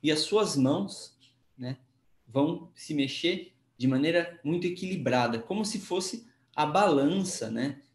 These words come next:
que é o símbolo da, da justiça, né? É um quadro magnífico e que retoma, vocês veem as colunas, né,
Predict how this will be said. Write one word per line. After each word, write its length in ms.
que 120
é 80
o 80
símbolo 680
da, 220
da 180
justiça, 760
né? 200
É 60
um 80
quadro 260
magnífico 600
e 100
que 160
retoma, 540
vocês 200
veem 160
as 160
colunas, 880
né, 260